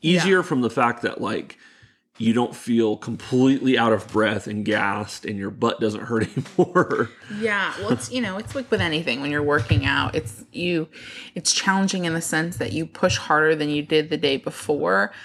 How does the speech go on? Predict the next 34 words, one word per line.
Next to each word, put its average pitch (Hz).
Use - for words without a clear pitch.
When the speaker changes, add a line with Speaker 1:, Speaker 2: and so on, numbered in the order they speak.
Speaker 1:
but 175
it's 170
cool 175
to 165
see 156
that, 135
like, 135
your, 165
what 185
used 196
to 180
be 147
so 170
hard 156
is 160
Speaker 2:
Yeah. 160
Speaker 1:
now, 143
like, 147
your 143
easy. 156
Speaker 2:
Yeah. 107
Speaker 1:
So 165
it's, 165
like, 151
really, 170
really 139
cool. 147
So, 165
like, 147
by 139
the 135
time 156
you 143
get -